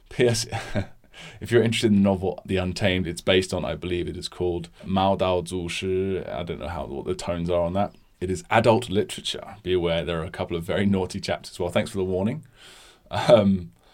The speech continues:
but yeah, again, whatever sparks your interest. This is often a really, um, this is often a really, uh, common starting reason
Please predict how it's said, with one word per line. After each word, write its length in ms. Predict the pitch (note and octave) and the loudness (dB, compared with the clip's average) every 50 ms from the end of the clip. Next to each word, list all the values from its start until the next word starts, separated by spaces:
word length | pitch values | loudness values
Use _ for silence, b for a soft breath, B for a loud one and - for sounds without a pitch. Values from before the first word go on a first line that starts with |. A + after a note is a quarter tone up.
| b b b | b b b
but 120 | - G2+ G#2 | -2 2 6
yeah, 140 | G#2+ A#2 | 6 6
again, 340 | B2 G2+ A2+ A#2+ G2+ E2+ - - | 6 6 6 6 6 6 4 -4
whatever 500 | F2+ F#2+ F2+ - - - G#2+ G2+ A#2 A2 | -4 -2 -2 -2 -2 -2 -2 0 0 -2
sparks 480 | - - - - F2+ F2 - - - | -2 0 0 2 2 2 0 -2 -6
your 120 | E2+ - - | -6 -6 -4
interest. 340 | F#2 F#2+ - - E2 - | -4 -4 -4 -6 -6 -4
This 160 | - C3+ D#3+ D#3 | -4 -2 -2 -2
is 100 | C#3 C3 | -2 -2
often 220 | A2+ - G2+ F#2+ | -2 0 -2 -2
a 80 | F2 F2 | -2 0
really, 380 | F2+ F#2 F2+ F2+ F2 E2 E2 B B B B B B B B - | 2 2 2 2 0 -4 -6 B B B B B B B B -10
um, 400 | - F2+ E2 D#2+ D#2 D2+ D2 - _ - | -6 -6 -4 -4 -6 -8 -10 -12 _ -10
this 100 | - G2+ | -6 -4
is 100 | F#2+ F#2+ | -2 -2
often 220 | F#2+ F#2+ F#2+ F#2 | -2 -2 -2 -4
a 80 | F2 E2+ | -4 -2
really, 480 | F2 F#2 F#2+ F#2+ F#2 F2+ F2 F2 D#2 D2 | 0 2 2 2 2 0 -2 -4 -6 -6
uh, 340 | C2+ C2 A1+ - G1+ - - - - - _ - | -6 -8 -8 -8 -10 -12 -14 -16 -18 -20 _ -16
common 720 | - - - G#2 G#2 G2+ G2 F#2+ F#2+ F#2 F#2 F2+ - - - | -4 2 4 6 6 6 6 4 2 0 -2 -4 -8 -12 -12
starting 880 | - - - - - C3+ B2+ D3 D3+ - - G2 E2+ D#2 C2 - - - | -8 -6 -6 -2 0 2 4 4 4 2 0 -6 -6 -6 -8 -12 -14 -14
reason 600 | D2+ D#2+ E2 D2+ D2 - - - - - - | -10 -8 -6 -6 -6 -8 -10 -14 -16 -18 -20